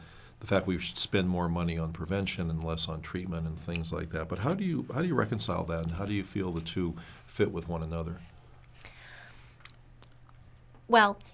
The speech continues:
Speaker 2: if I were successful, I would be putting the clinical treatment program out of business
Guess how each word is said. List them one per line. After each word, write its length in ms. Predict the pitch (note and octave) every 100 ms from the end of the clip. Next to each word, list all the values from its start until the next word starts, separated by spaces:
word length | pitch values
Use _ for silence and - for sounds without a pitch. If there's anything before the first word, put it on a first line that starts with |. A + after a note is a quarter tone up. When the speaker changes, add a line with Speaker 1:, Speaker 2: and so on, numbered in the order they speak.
| -
Speaker 2:
if 100 | G#3
I 140 | A#3 A#3+
were 80 | D4
successful, 880 | - - - A#3 A#3+ - E3 E3+ F3 - - -
I 160 | G3
would 160 | G3+ F#3+
be 120 | G3
putting 360 | F#3+ A3 G3 F3+
the 80 | F3
clinical 360 | - G3 F#3+
treatment 300 | F3+ F#3+ F3+
program 500 | - F3 F3 E3 D#3+ - -
out 120 | F#3
of 100 | F3+
business 480 | F3+ F#3 D#3 - -